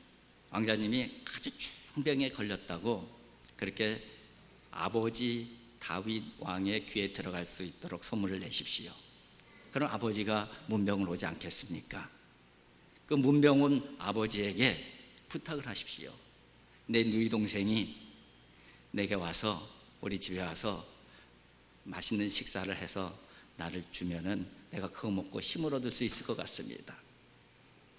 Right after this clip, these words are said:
계획대로 아버지가 찾아왔죠. 아버지에게 그런 부탁을 합니다. 뭐, 아버지가 누이 동생이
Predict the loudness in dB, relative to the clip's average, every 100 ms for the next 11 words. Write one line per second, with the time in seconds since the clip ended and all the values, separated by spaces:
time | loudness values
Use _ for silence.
0 | -20 -20 -20 -20 -20 -20 -20 -20 -20 -20
1 | -20 -20 -20 -20 -20 -20 -20 -20 -20 -20
2 | -20 -20 -4 10 12 12 6 6 6 4
3 | 4 2 0 0 -2 -4 -4 -4 -4 -12
4 | -18 -20 -6 -2 2 2 2 -2 -2 0
5 | 0 0 -4 -4 -4 -6 -6 -10 -14 -18
6 | -20 -20 -20 -18 2 10 10 12 10 10
7 | 6 4 0 -12 -16 -10 2 6 8 8
8 | 8 8 8 8 6 2 -8